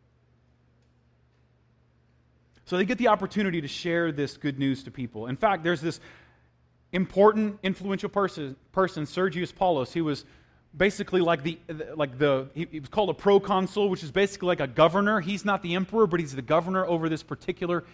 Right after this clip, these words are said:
area. And he hears about what's going on, and this person of influence is like, "Hey, I want to hear about this." But it turns out that this guy is being a little bit deceived. You see, he's got a magician, Bar Jesus.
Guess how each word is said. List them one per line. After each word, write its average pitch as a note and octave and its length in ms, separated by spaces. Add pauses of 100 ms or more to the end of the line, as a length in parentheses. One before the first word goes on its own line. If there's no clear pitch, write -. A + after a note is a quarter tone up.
(140)
area. G3+ 520 (840)
And F#3+ 100
he A#3+ 200
hears C4+ 480
about G3+ 300
what's G3 180
going G3+ 260
on, A3+ 260
and E3 100
this F3 120
person A#3 340
of F#3 80
influence F#3 460
is C3+ 100
like, B2+ 140
"Hey, A3+ 180 (260)
I G3+ 180
want D3+ 200
to D3+ 60
hear G#3 360
about G#2+ 280
this." - 360 (1300)
But F#3+ 140
it F3+ 80
turns B3 280
out A#3+ 160
that F3+ 120
this F3+ 120
guy A#3 280
is D#3+ 120
being F3+ 200
a E3 40
little A3+ 200
bit F#3+ 140
deceived. D#3 440
You D3+ 80
see, G#3+ 160
he's G3 160
got F#3 220
a D#3 80
magician, C#3+ 680 (140)
Bar F3+ 180
Jesus. E3 640